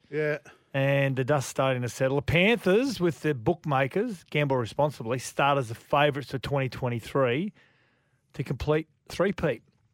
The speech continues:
Speaker 2: I think they're, like, three dollars fifty, four dollars.
Speaker 1: Wow.
Speaker 2: No Viliame Kikau, no Api Koroisau. Yeah, so straight away they're the favourites. They probably deserve
Speaker 1: Yeah.
Speaker 2: to be, don't they,
Speaker 1: Oh,
Speaker 2: with
Speaker 1: I think they've got a bit
Speaker 2: winning
Speaker 1: of
Speaker 2: four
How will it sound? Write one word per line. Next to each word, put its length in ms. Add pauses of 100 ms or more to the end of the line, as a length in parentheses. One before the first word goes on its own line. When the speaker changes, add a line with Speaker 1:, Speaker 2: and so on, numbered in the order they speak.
(280)
Speaker 2:
I 40
think 160
they're, 100
like, 180
three 220
dollars 220
fifty, 300
four 340
dollars. 500 (720)
Speaker 1:
Wow. 340
Speaker 2:
No 80
Viliame 360
Kikau, 640 (680)
no 180
Api 220
Koroisau. 1000 (680)
Yeah, 300 (200)
so 380 (300)
straight 260
away 180
they're 160
the 80
favourites. 320
They 60
probably 260
deserve 360
Speaker 1:
Yeah. 40
Speaker 2:
to 100
be, 140
don't 180
they, 60
Speaker 1:
Oh, 80
Speaker 2:
with 80
Speaker 1:
I 60
think 200
they've 80
got 60
a 40
bit 40
Speaker 2:
winning 160
Speaker 1:
of 60
Speaker 2:
four 100